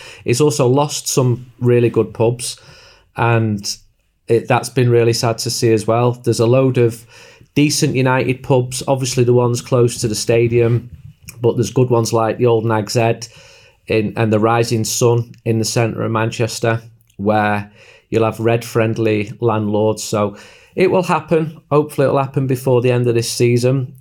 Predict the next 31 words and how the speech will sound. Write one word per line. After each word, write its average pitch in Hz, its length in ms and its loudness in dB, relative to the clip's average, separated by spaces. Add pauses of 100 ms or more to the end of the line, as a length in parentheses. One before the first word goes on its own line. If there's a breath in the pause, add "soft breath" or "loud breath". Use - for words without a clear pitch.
(120)
And 127 180 2
maybe 175 280 2
we'll 123 160 4
even 123 240 0
have 117 140 -2
a 117 60 0
genuine 120 480 0
title 180 420 -2
race. 110 480 -2
I 135 80 -2
didn't, 185 340 -2
couldn't 180 280 -4
see 143 200 0
that 143 240 -2
coming 131 240 0
at 110 120 0
the 113 60 -4
start 113 340 -2
of 101 60 -4
this 113 140 -2
season. 107 420 0
And 113 120 0
I 117 40 2
know 127 300 2 (420 loud breath)
we're - 100 2
only 120 160 4
th-, 127 400 0
thirteen 117 580 2
games 113 400 0
in, 113 320 -2 (560)
but 110 360 0